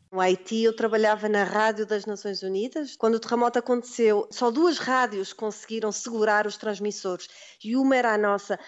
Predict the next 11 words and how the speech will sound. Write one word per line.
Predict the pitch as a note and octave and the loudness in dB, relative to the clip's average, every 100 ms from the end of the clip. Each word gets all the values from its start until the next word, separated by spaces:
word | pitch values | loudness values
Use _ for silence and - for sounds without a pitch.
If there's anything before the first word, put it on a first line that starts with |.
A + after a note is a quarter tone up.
| - | -18
Portanto, | - - A#3+ A#3+ | -6 0 2 4
ali | A#3 C4 D#4+ | 2 4 2
o | |
papel | - A#3 - B3 C#4+ C#4+ - A#3 | 2 0 2 2 2 0 -4 -6
foi | - B3 C4 C4 | -6 -2 -2 -2
determinante, | A#3+ B3 A#3 B3+ C4 B3+ G#3+ G#3 - | -4 -8 -6 -2 0 2 0 -2 -8
porque | A3 - A3+ | -14 -2 2
era | G#3+ F3+ - | 4 2 -2
o | A#3 C4 | -4 2
único | D#4 D4+ D#4 C4+ | 4 2 0 -4
meio | A#3+ A3+ A#3 A#3 A3 G#3 | 0 2 2 2 -2 -2